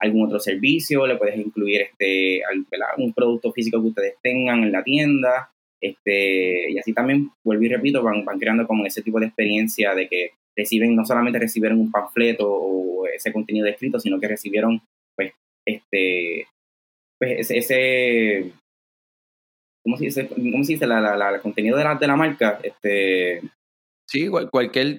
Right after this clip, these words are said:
Speaker 2: cual-, el, yo, yo le digo eso mismo, son puntos de contacto
Speaker 1: Ujú.
Speaker 2: que no son directos con tu producto o tu servicio, lo que compraron, sino que algo que complementa. Em, un ejemplo de eso es el, o sea, lo,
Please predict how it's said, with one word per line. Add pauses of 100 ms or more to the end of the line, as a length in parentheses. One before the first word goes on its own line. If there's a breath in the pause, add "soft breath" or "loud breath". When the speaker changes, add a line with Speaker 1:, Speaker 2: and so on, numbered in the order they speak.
Speaker 2:
cual-,
el, (320)
yo, (100)
yo
le
digo
eso
mismo,
son
puntos
de
contacto
Speaker 1:
Ujú. (180)
Speaker 2:
que
no
son
directos
con
tu
producto
o
tu
servicio,
lo
que (100)
compraron,
sino
que
algo
que
complementa. (500)
Em, (240)
un
ejemplo
de
eso
es
el,
o
sea,
lo,